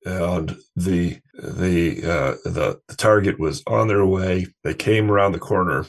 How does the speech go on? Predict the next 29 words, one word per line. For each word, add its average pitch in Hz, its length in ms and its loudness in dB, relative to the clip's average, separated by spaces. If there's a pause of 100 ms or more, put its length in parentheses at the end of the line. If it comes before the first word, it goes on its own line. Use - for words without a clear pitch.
(420)
and 90 220 -2 (340)
the 90 100 -10
plan 107 340 2
was 101 180 2
I 95 60 0
was 82 120 -2
gonna 78 220 -6
jump 82 240 2
out 82 120 4
of 85 80 -2
the - 40 -20
closet, 87 480 0
throw 95 160 0
the 90 140 2
explosive 87 500 -2
baseball 85 500 0
at 82 140 -2
them, 85 280 -8 (200)
and 90 220 -4
run 107 240 4
off 98 420 0 (200)
to 90 200 0
the 73 180 0
exit 85 340 0 (360)
to 82 120 0
win 90 220 0
the 85 60 -4
mission. 80 440 -4 (140)
And 92 400 2